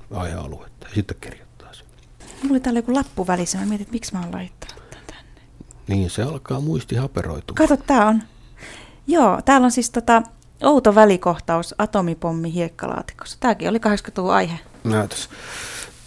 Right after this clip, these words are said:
Speaker 2: Kahdeksankymmentäviisi vuoden lehdessä toi, mutta kun teillä oli tämmönen tota,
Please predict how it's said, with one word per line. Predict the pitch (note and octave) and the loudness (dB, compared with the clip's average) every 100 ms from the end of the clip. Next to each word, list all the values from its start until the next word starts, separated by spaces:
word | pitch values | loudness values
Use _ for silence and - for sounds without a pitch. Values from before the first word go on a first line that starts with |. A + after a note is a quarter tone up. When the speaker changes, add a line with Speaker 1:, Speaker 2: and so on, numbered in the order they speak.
| - - - - - - - - - - - - - - - | -20 -4 -2 0 -2 -6 -10 -14 -18 -18 -18 -20 -20 -20 -10
Speaker 2:
Kahdeksankymmentäviisi | G3+ F#3+ - G#3+ G#3+ G3 - | -6 -6 -8 -6 -4 -4 -4
vuoden | F#3 F#3+ | -4 -4
lehdessä | F#3+ F3+ G3 | -6 -10 -12
toi, | G3 G#3 | -10 -10
mutta | G#3+ - A3 F#3 - - - - - | -10 -10 -12 -12 -16 -20 -20 -14 -4
kun | |
teillä | A3+ G#3+ | 2 2
oli | G#3 | 2
tämmönen | G#3 G#3+ G#3+ G#3+ | 0 -2 -2 -4
tota, | G#3+ G#3+ G#3 G#3+ | -6 -6 -4 -4